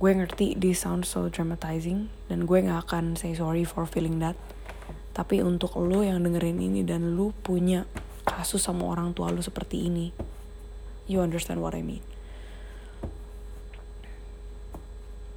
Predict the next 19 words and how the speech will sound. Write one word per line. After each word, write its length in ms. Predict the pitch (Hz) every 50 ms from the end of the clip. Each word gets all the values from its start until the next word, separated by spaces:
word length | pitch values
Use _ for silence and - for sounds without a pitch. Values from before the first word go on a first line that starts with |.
| - - - - - - - - - - - - - - - -
Um, 640 | 185 180 180 175 175 175 175 175 170 175 175 190 - - - - - - - - - - - - - - -
soal 400 | - - 175 - 175 180 180 185
apakah 320 | 170 - 180 175 175 175 165
gue 140 | 175 175 175
akan 160 | 175 175 175 175 180
kontak 320 | 175 175 175 180 - -
bokap, 320 | 180 180 - - 180 175 - - - - -
eh, 240 | 180 175 175 - - - -
cut 240 | - 185 175 -
kontak 320 | - - 175 175 180 - 180
sama 80 | 175
bokap 320 | 175 175 175 - 185 - 180
atau 160 | - - 170
enggak, 240 | 170 175 190 202 - -
I 80 | 185 180
don't 160 | 185 190 180
know. 160 | 170 160 175 196 - - - - - - - - - - - - - - - - - - - -
I'm 160 | 175 175 170
sure 320 | - - 196 196 190 202